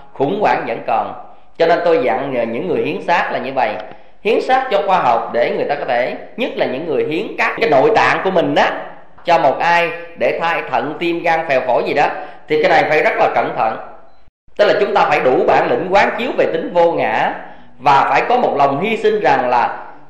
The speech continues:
dù muốn dù không ta cũng phải ra đi, và đã khẳng định với mình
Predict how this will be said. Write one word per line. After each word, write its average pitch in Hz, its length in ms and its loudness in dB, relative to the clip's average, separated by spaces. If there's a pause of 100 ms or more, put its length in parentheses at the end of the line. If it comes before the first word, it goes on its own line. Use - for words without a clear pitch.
(220)
dù 165 240 4
muốn 175 320 2
dù 170 260 2
không 180 280 2
ta 180 240 0
cũng 160 120 -6
phải 135 120 0
ra 156 200 -2
đi, 156 200 -4 (720)
và 135 240 4
đã - 220 2
khẳng 135 260 0
định - 300 4
với 233 160 4
mình - 220 2